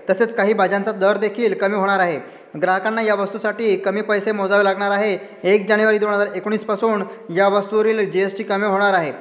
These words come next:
यामुळे सर्व वस्तूंचे दर घटणार आहे. जीएसटीच्या त्या बैठकीत या वस्तूवरील अठ्ठावीस टक्के दर कमी होणार आहे.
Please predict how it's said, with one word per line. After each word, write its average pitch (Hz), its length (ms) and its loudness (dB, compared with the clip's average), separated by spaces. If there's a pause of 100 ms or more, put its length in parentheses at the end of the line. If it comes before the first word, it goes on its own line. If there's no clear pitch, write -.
(280)
यामुळे 202 460 2
सर्व 202 260 -2
वस्तूंचे 202 280 -6
दर 208 180 2
घटणार 190 340 0
आहे. 160 220 0 (320)
जीएसटीच्या 202 560 2 (260)
त्या 208 100 2
बैठकीत 208 480 0 (300)
या 180 220 2
वस्तूवरील 214 500 2
अठ्ठावीस 202 560 -2 (160)
टक्के 196 240 0
दर 214 280 4 (260)
कमी 202 200 0
होणार 208 260 2
आहे. 190 200 -2